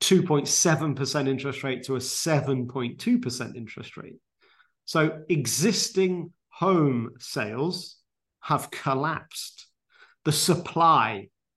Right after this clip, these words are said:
has collapsed. Now, demand has also weakened for the same macro forces, right? Interest rates are really high.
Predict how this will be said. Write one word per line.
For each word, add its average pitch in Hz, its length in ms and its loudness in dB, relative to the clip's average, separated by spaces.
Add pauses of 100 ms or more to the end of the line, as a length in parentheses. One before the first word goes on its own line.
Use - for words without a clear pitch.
(160)
has 131 240 -2
collapsed. - 720 0 (420)
Now, 175 120 0
demand 196 720 6
has 143 140 2
also 143 600 2
weakened 139 760 0 (460)
for 160 120 -4
the 147 120 2
same 143 640 2 (280)
macro 139 560 2
forces, 135 580 0
right? 131 260 -2 (420)
Interest 139 380 -4
rates 127 260 -2
are 131 60 -4
really 117 340 -2
high. 143 600 4